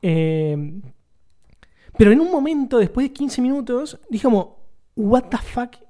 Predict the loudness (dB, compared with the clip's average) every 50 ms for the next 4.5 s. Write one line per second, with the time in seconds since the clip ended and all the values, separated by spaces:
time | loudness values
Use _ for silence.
0 | _ -20 -20 -12 -6 -4 -2 0 0 0 0 -2 -2 -2 -2 -2 -2 -2 -4 -4
1 | -2 0 2 2 2 2 2 2 2 4 4 6 4 4 4 2 0 -2 -4 -8
2 | -2 -2 -2 -2 0 -4 -4 -4 -2 -4 -4 -4 -4 -2 -4 -4 -2 -2 -2 -2
3 | -2 -2 -4 -6 -8 -12 _ _ _ -4 -2 0 2 2 2 2 4 0 2 2
4 | 2 2 4 4 4 2 0 0 -4